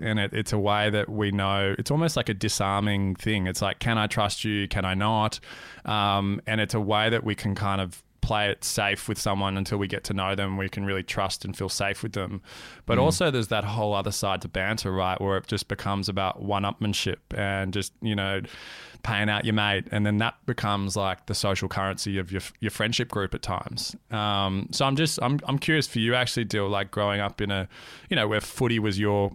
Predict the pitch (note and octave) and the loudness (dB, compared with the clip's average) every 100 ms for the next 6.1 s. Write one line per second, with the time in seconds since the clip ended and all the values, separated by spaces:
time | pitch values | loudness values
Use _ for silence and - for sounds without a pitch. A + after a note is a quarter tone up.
0 | - - G2+ G2 - G#2+ A2 A#2 A#2 A#2 | -4 -2 0 -2 -4 -2 2 4 6 4
1 | G#2+ G2 F#2+ - G#2+ G2 G2 G#2+ - - | 4 2 0 0 -2 0 0 0 -2 -6
2 | - B2+ A2 G2+ F#2+ G2 G#2 G#2+ G#2+ G2+ | -6 -2 0 2 2 2 2 2 2 2
3 | G#2+ - - G#2 G2+ G2 G2 - G#2 G2+ | -2 -10 -4 0 2 0 0 2 2 4
4 | G#2+ A2 G#2 - G#2 G2 G2+ A2 G2 F#2+ | 2 0 0 0 0 0 0 0 0 0
5 | G2+ G2 G#2 G#2+ F#2+ G2+ G2 G2 G2 F#2+ | 0 0 -2 -4 -4 -2 0 0 0 -2